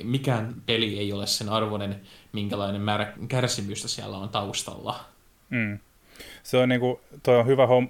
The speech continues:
Speaker 2: hel-, helkkari hyvä homma, että tommosia niinku noita tuodaan ilmi, koska esimerkiksi toi Kingdoms of Amalurhan on semmonen nimike, joka on saanut remasteringin näille uusille konsoleille. Ja silleen, että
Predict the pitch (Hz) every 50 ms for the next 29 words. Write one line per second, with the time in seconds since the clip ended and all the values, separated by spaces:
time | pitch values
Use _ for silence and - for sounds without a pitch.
0 | - - 135 135 139 - 139 143 135 - 135 127 123 110 120 117 117 110 120 123
1 | 120 113 110 107 104 - - - 113 110 113 107 - 113 110 110 110 101 113 113
2 | 117 120 117 113 - 113 113 - 123 123 120 117 110 107 104 104 104 104 104 101
3 | - 107 - - 107 107 101 - 110 - - 113 107 - 120 113 113 110 107 104
4 | - 101 - 113 110 107 107 101 104 104 95 98 98 101 104 - 110 107 107 101
5 | 101 104 - - - - - 120 113 107 104 101 - 107 104 101 - 107 107 104
6 | - 113 113 120 135 147 135 107 95 - - - 101 98 95 101 101 104 101 101
7 | 104 104 104 101 - 98 98 - - 104 101 98 101 95 98 98 98 98 - -
8 | - - - - - - - - - 123 113 135 131 131 127 127 123 120 -